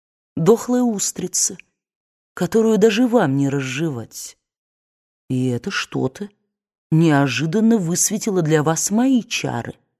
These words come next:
которые предстали перед вами в новом соблазнительном свете».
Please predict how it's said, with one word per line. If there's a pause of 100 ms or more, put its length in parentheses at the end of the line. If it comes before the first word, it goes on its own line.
(560)
которые
предстали
перед
вами
в
новом
соблазнительном
свете».